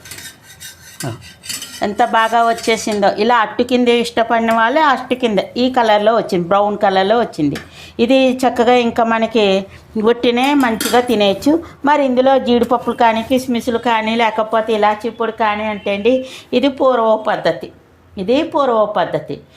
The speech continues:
మీరు గుంత పొంగడాలో పెట్టుకున్నప్పుడు ఓ జీడిపప్పు పలుకు, కిస్మిస్, అలాగే ఇంకా ఇలాచీ పొడి అలాంటివి వేసుకోండి. ఇది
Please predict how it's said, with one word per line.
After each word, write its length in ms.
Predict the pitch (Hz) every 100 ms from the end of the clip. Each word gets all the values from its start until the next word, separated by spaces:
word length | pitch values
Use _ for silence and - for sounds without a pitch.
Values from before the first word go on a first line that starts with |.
| - -
మీరు 260 | 254 302 285 262 247 240 240 214 214
గుంత 160 | 247 262
పొంగడాలో 520 | 262 247 240 233 233
పెట్టుకున్నప్పుడు 580 | 240 226 226 220 220 226
ఓ 60 |
జీడిపప్పు 500 | 208 202 196 220 214
పలుకు, 420 | 214 196 196 208 208
కిస్మిస్, 600 | 196 - 190 185 202 196 196 - -
అలాగే 440 | - 240 226 226 226 214 214 208
ఇంకా 520 | 202 202 220 202 202 196
ఇలాచీ 460 | 202 196 196 196
పొడి 220 | 196 208
అలాంటివి 480 | 208 190 190 185 214
వేసుకోండి. 600 | 208 180 175 175 180 294 349 - - -
ఇది 240 | 226 240